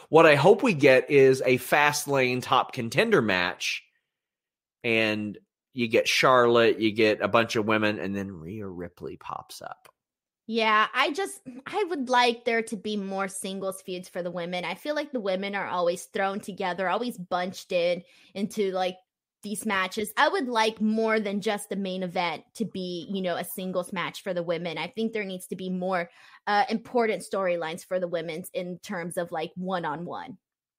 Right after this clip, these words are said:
Speaker 1: Anakin says, "I wonder if B T E will claim the pyro was set up by that guy who accidentally burned Taker with the pyro. I think they'll say that Michael Nakazawa did something."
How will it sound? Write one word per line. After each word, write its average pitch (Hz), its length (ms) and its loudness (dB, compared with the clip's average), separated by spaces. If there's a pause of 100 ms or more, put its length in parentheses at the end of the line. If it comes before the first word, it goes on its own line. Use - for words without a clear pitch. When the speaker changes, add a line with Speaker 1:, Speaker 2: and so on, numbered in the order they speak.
(460)
Speaker 1:
Anakin 160 380 6
says, 156 160 8
"I 165 60 12
wonder 240 320 10
if 170 100 6
B 202 160 4
T 208 240 2
E - 20 6
will 180 140 4
claim 190 240 4
the 160 80 6
pyro 185 380 6
was 156 120 6
set 175 160 6
up 165 100 8
by 160 100 6
that 151 160 4
guy 151 240 6
who 143 100 6
accidentally 139 540 2
burned 127 340 4
Taker 120 300 2
with 104 120 -6
the - 60 -8
pyro. 92 480 2
I - 80 2
think 202 220 0
they'll 131 100 6
say 143 280 2
that 127 220 2
Michael 127 320 2
Nakazawa 110 680 6
did 82 180 -4
something." 76 560 -10